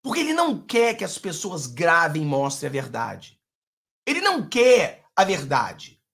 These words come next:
Hoje você está proibido, proibido de criticar o Lula.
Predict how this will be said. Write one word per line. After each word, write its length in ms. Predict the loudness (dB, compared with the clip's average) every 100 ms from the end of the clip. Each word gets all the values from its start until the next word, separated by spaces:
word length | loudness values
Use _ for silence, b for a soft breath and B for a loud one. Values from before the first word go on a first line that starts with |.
| _ _ _
Hoje 380 | 6 6 6 2
você 320 | 0 -2 -2
está 280 | -6 0 0
proibido, 1600 | 0 0 2 6 6 4 0 -2 0 0 0 2 6 6 4 -6 _ _ _ _ _ _
proibido 1200 | 4 6 6 2 -2 -2 -4 -4 2 4 4 0 -10
de 140 | -12
criticar 1080 | -12 _ -8 -8 -8 -10 -12 -2 2 4 2
o 60 | -2
Lula. 680 | -6 -4 -2 -4 -6 -10